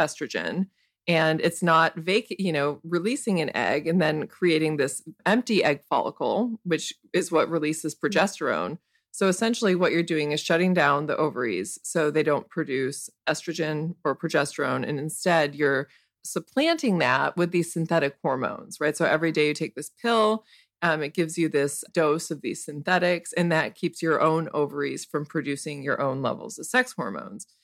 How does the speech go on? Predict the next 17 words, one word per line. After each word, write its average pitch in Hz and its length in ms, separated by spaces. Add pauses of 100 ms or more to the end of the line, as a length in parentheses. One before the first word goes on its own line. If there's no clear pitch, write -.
(300)
right? 147 260
And, 156 520
um, 156 220
when 165 100
you 165 120
do 175 200
this 156 360
with 160 120
an 156 80
adult 139 400
woman, 165 580
it 165 140
means 156 300
that 156 100
it's 139 140
going 135 400
to 131 420